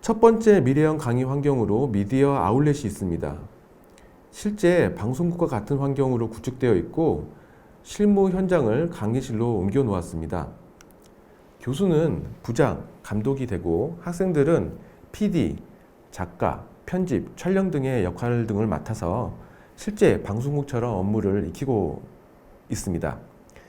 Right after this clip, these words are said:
실제 회사처럼 직급을 갖추고, 어, 서로의 호칭도 실제처럼 부르는 등 실무 중심의 교육 환경과 분위기가 형성되어 있습니다.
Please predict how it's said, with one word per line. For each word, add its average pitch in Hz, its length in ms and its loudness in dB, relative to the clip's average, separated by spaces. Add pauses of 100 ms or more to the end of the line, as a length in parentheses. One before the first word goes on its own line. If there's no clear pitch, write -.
(480)
실제 240 280 4
회사처럼 180 760 4
직급을 160 420 0
갖추고, 107 720 -4
어, 101 220 0
서로의 165 720 4
호칭도 180 520 0
실제처럼 156 480 -2
부르는 104 300 -2
등 117 140 -2
실무 196 360 -2
중심의 107 520 -2
교육 120 260 -2
환경과 98 540 -2 (420)
분위기가 110 580 0
형성되어 135 480 -2
있습니다. 82 460 -6